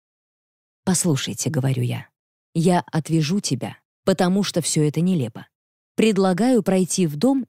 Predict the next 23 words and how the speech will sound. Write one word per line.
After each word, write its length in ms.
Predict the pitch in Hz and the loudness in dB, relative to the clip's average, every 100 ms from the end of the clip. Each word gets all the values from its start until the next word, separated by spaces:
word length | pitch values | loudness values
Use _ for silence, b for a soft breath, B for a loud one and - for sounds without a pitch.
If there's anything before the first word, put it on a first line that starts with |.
| _ | _
и 120 | 214 202 | 0 2
поговорить 600 | 180 147 135 131 175 202 | 2 2 2 2 0 0
за 140 | 240 | -2
стаканом 540 | - 151 - 147 165 | 0 -2 0 0 0
пива», — 480 | 165 160 123 113 110 _ _ - | -2 -2 -2 -4 -8 _ _ -8
с 120 | - | 0
надеждой 460 | 151 143 135 135 | 2 2 2 2
добавляю 560 | 135 135 131 135 127 123 | 0 0 0 2 0 0
я. 240 | 123 120 - _ _ _ _ _ _ _ - | -2 -6 -10 _ _ _ _ _ _ _ 0
Никогда 480 | 180 160 147 196 | 2 2 0 2
не 160 | 190 160 | 4 2
пила 380 | 160 180 147 113 | 2 2 2 -2
пиво, 380 | - 202 151 123 | -2 -2 0 0
но 220 | 127 123 | 0 0
видела 340 | 156 156 127 | 0 0 0
его 280 | 127 127 127 | 0 0 0
рекламу 540 | 123 - 190 214 139 | -2 -2 0 2 2
по 100 | 135 | 0
всему 360 | 131 - 156 214 | -2 0 2 2
городу 480 | 175 135 117 113 110 | 2 0 0 -4 -4
и 60 | |
хочу 320 | 127 131 - 180 | -4 -4 -4 -4
попробовать. 680 | 196 131 90 101 - - | -4 -2 -6 -8 -18 -20